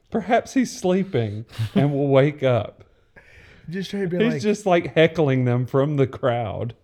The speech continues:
Speaker 2: "He doesn't hear you.
Speaker 1: <laughs>
Speaker 2: Louder."
Speaker 1: So that's definitely, uh, heavy with sarcasm.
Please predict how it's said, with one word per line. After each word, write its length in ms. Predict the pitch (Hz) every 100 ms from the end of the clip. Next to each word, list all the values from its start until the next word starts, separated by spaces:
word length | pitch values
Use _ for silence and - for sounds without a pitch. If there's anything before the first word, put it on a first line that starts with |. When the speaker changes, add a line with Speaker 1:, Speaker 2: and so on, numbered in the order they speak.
| _ _ - _ -
Speaker 2:
"He 80 |
doesn't 280 | 147 208 214
hear 180 | 180 226
you. 580 | 214 175 123 107 175 165
Speaker 1:
<laughs> 40 | -
Speaker 2:
Louder." 760 | 160 190 226 208 156 123 117 - - _ - _ _
Speaker 1:
So 320 | - - 120 - _ -
that's 200 | 135 123
definitely, 520 | - 117 - 110 110 - - -
uh, 80 | 123
heavy 720 | 123 113 160 156 143 117 113 -
with 240 | - 127 127
sarcasm. 880 | - 123 113 123 104 104 107 92